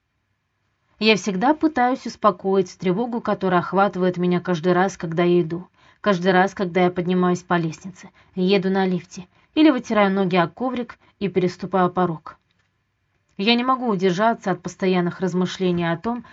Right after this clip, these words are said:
как строятся эти здания и дома. И когда кто-то хочет слушать, мне трудно не вспомнить, как этажи складываются в кучу. На меня не приходит чувство всеобщей вины и моральное искупление тех, кого вычеркнули из исторической памяти.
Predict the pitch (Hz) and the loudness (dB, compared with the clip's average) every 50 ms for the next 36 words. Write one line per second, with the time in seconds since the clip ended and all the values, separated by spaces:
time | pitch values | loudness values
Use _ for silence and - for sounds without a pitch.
0 | - _ - - 285 302 - - - - 220 226 247 247 240 - - 202 196 185 | -20 _ -4 0 0 0 0 -2 -8 -4 -2 0 0 0 -2 -4 -2 -2 -2 0
1 | 190 190 175 160 170 190 190 196 196 196 180 - 196 170 196 185 180 175 170 175 | 0 -4 -2 2 2 2 4 4 2 -2 -2 -2 0 2 2 2 2 2 0 -4
2 | - - _ _ _ _ _ _ _ _ _ _ _ _ _ _ _ _ - 190 | -8 -14 _ _ _ _ _ _ _ _ _ _ _ _ _ _ _ _ -8 2
3 | - 208 185 170 202 - - - 214 196 180 185 180 - 202 185 - 190 175 - | 2 2 4 4 2 0 0 -2 -4 -2 -2 -2 -2 -2 -2 -2 -2 -8 -10 -10
4 | - 240 277 294 - - 175 - - _ _ _ - - _ - - 294 320 311 | -8 -4 -4 -4 -4 -4 -8 -8 -8 _ _ _ -20 -20 _ -6 0 2 2 2
5 | 311 302 285 285 233 214 208 185 180 180 175 - - - 190 180 175 165 160 160 | 2 2 0 0 0 2 0 2 2 2 0 -4 -8 -4 -2 -2 -2 -2 -4 -8
6 | - - - _ _ _ - - 190 185 185 180 196 190 180 170 208 220 - - | -10 -16 -20 _ _ _ -2 -2 -2 -2 -2 -2 -2 0 0 0 -2 -6 -6 -6
7 | - 190 185 170 170 160 170 180 175 - 185 180 - - 185 170 160 - - 214 | 0 0 0 0 0 0 0 -2 0 -2 -6 -8 -6 -4 -4 -4 -4 -4 -12 -16
8 | 190 _ _ _ _ _ _ _ _ _ _ _ _ _ _ _ _ _ _ _ | -16 _ _ _ _ _ _ _ _ _ _ _ _ _ _ _ _ _ _ _
9 | _ _ _ _ _ _ _ _ _ _ _ _ _ _ _ _ _ _ _ _ | _ _ _ _ _ _ _ _ _ _ _ _ _ _ _ _ _ _ _ _
10 | _ _ _ _ _ _ - - _ _ _ _ _ _ _ _ _ _ _ _ | _ _ _ _ _ _ -20 -20 _ _ _ _ _ _ _ _ _ _ _ _
11 | _ _ _ _ _ _ _ _ _ _ _ _ _ _ _ _ _ _ _ _ | _ _ _ _ _ _ _ _ _ _ _ _ _ _ _ _ _ _ _ _
12 | _ _ _ _ _ _ _ _ _ _ _ _ - 208 214 214 220 226 262 311 | _ _ _ _ _ _ _ _ _ _ _ _ -6 -2 0 2 2 2 2 4
13 | 330 339 349 311 311 302 - - 330 262 190 196 180 - - 214 196 - - 202 | 2 4 4 2 0 0 2 2 2 2 4 0 0 -2 -4 -6 -6 -4 -2 -2
14 | 190 180 - - - 196 190 185 185 - - - 180 165 180 175 190 226 262 269 | -2 -2 -2 -2 2 2 2 2 2 -2 -4 -2 2 2 4 2 2 0 -2 -6
15 | - 226 196 190 185 185 190 190 190 185 185 185 180 185 - - 185 180 190 185 | -6 -2 2 2 4 4 4 2 2 0 2 0 0 -2 -4 -8 -6 -2 2 2
16 | 180 175 175 175 165 175 - 226 233 220 - - 208 185 170 180 175 165 185 220 | 2 2 2 0 0 -2 -6 -6 -6 -6 -6 -4 -2 0 2 2 2 2 0 -4
17 | 214 - 208 180 180 - 196 185 180 180 180 175 180 175 - - 185 180 175 - | -4 -4 -10 -10 -8 -4 -2 0 2 2 2 0 -2 -6 -4 -2 -2 -2 -2 -2
18 | 185 175 - - 185 180 180 180 170 160 156 160 - - - 185 | -8 -10 -8 -6 -8 -2 -2 -2 -2 -2 -4 -8 -12 -16 -20 -20